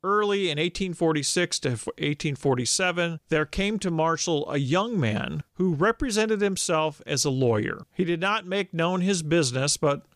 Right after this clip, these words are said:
strayed through the town as though undecided about his permanent residence here. There was at the time residing here a man named Harvey Dixon, who was a deputy sheriff, whom the stranger seemed to take an interest in.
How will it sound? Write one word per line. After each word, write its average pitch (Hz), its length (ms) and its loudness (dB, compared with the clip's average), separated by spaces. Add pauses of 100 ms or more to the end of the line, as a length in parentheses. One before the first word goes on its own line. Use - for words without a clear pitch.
(140)
strayed 202 560 0
through 214 220 0
the 226 120 0
town 180 420 0
as 156 180 -2
though 156 260 2
undecided 208 800 0
about 185 240 0
his 170 200 0
permanent 180 480 0
residence 165 640 0
here. 135 360 -4
There 170 160 2
was 190 320 0
at 160 100 -6
the 160 60 -4
time 185 640 -2
residing 165 640 0
here 151 200 2
a 143 60 0
man 135 320 0
named 135 240 -2
Harvey 160 420 0
Dixon, - 500 -2
who 123 160 -4
was 127 180 2
a 123 60 -4
deputy 135 480 -2
sheriff, - 720 -2 (140)
whom 233 300 2
the 240 80 2
stranger 214 520 0
seemed 190 300 0
to 190 80 0
take 170 220 -2
an 160 100 0
interest 175 420 -2
in. - 220 -8